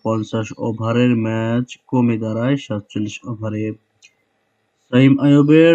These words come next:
শতকের সাথে বাবর রিজওয়ানের জোড়া হাফ সেঞ্চুরিতে ভর করে নির্ধারিত সাতচল্লিশ ওভারে নয় উইকেটের বিনিময়ে তিনশো আট রান তোলে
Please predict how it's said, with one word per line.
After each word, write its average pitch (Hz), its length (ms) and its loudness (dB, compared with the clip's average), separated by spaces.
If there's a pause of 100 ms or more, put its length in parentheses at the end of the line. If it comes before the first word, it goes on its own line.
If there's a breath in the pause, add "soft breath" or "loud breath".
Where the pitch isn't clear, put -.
শতকের 123 540 -2
সাথে 120 260 -4
বাবর 113 420 -6
রিজওয়ানের 117 600 0
জোড়া 110 320 -4
হাফ 107 240 -10 (120)
সেঞ্চুরিতে 117 540 -6
ভর 110 280 -6
করে 135 360 -2
নির্ধারিত 110 560 -4 (160)
সাতচল্লিশ 113 760 -8
ওভারে 117 440 -6 (720 soft breath)
নয় 120 260 2
উইকেটের 143 520 0
বিনিময়ে 143 540 2
তিনশো 120 420 -6
আট 120 320 -2
রান 113 200 -4
তোলে 120 200 -4